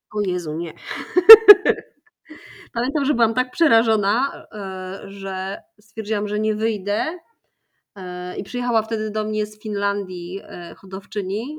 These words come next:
ze swoimi psami też wziąć udział w tej wystawie, ale też po to, żeby Sabę wystawić. Bo ja byłam tak przestraszona i tak w ogóle, mm, powiedziałam, że zgłosiłam psa, ale nie ma takiej opcji, żebym weszła na ring. Także to,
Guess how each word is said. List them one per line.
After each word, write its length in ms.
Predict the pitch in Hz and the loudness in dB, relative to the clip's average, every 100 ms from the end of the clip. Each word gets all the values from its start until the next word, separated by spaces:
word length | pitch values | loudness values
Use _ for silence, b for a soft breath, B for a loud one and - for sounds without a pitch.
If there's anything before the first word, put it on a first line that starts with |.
| 370 196 | -12 -14
ze 240 | 202 196 | -12 -12
swoimi 460 | 202 208 202 202 196 | -8 -6 -6 -6 -12
psami 380 | - 190 190 | -10 -8 -8
też 180 | 185 185 | -10 -12
wziąć 280 | 190 202 202 | -6 -6 -6
udział 180 | 196 190 | -8 -6
w 60 | |
tej 160 | - 190 | -6 -6
wystawie, 480 | 185 - 269 247 208 | -8 -4 -4 -2 -6
ale 200 | 202 196 | -6 -8
też 200 | 208 - | -10 -12
po 120 | 220 | -12
to, 100 | 214 | -10
żeby 220 | 196 190 | -8 -10
Sabę 360 | - 214 185 165 | -8 -8 -8 -10
wystawić. 680 | 165 - 156 160 247 - _ _ _ _ _ _ _ _ _ 180 | -14 -12 -10 -10 -12 -16 _ _ _ _ _ _ _ _ _ -8
Bo 120 | 190 | -4
ja 140 | 208 196 | -2 -2
byłam 220 | 196 208 | -4 -4
tak 140 | 233 | -6
przestraszona 680 | - - 226 214 214 190 196 | -8 -14 -12 -8 -6 -6 -6
i 100 | 208 | -6
tak 240 | 214 208 | -8 -8
w 60 | 208 | -12
ogóle, 520 | 196 202 185 185 - | -8 -6 -6 -8 -12
mm, 460 | - 180 175 _ _ _ _ _ _ _ - | -18 -20 -20 _ _ _ _ _ _ _ -6
powiedziałam, 240 | 226 220 | -2 0
że 80 | 226 | 0
zgłosiłam 600 | 220 277 - 330 311 254 | 0 0 0 -2 -2 -6
psa, 200 | - 247 | 0 4
ale 500 | 247 226 233 233 233 | 6 4 2 2 0
nie 340 | 254 277 294 | -2 -2 0
ma 120 | 285 269 | 0 -4
takiej 240 | 262 254 | -6 -8
opcji, 260 | 247 - 233 | -8 -6 -4
żebym 200 | 214 208 | -2 -4
weszła 300 | 208 196 185 | -4 -6 -4
na 140 | 175 | -4
ring. 280 | 165 - - _ _ b b b b b b _ - | -6 -10 -20 _ _ b b b b b b _ -10
Także 200 | 202 | -8
to, 140 | 196 | -6